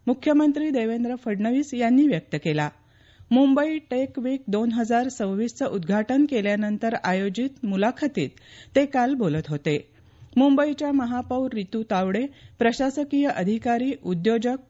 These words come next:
स्टार्टअप संस्थापक, गुंतवणूकदार आणि जागतिक तंत्रज्ञान कंपन्यांचे प्रतिनिधी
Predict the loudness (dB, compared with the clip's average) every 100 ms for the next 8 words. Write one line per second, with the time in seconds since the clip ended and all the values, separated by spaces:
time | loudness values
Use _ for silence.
0 | _ -8 0 0 0 -4 -4 -4 -4 -2
1 | -2 -2 0 -4 -6 -20 -12 0 2 4
2 | 4 4 2 2 -2 -2 -8 -2 2 2
3 | 2 0 0 -4 -4 -6 -2 -2 0 0
4 | 2 2 2 0 -2 0 -2 -2 -2 -4
5 | -2 -2 2 2 2 -4